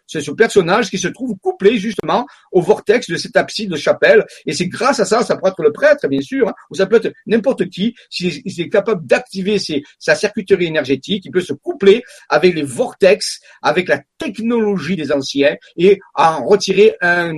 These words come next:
incroyable bienfait au niveau de sa santé, au niveau de son énergie, au niveau de, d'informations qu'il peut capter. C'est vraiment ça, le secret des anciens. Et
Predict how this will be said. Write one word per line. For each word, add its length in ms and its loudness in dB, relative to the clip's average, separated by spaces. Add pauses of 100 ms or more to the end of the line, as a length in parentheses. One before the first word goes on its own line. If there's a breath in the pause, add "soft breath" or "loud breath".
(120)
incroyable 640 0
bienfait 540 -4
au 80 -2
niveau 180 -8
de 80 -6
sa 160 -6
santé, 640 0 (160 loud breath)
au 60 -10
niveau 220 -4
de 100 0
son 180 -2 (140)
énergie, 720 0 (220 loud breath)
au 80 0
niveau 360 -2 (140)
de, 220 6
d'informations 800 2
qu'il 120 -8
peut 120 -8
capter. 560 2 (180 loud breath)
C'est 140 0
vraiment 420 4 (260 soft breath)
ça, 560 0
le 120 0
secret 400 -4
des 120 -6
anciens. 420 0 (260)
Et 260 2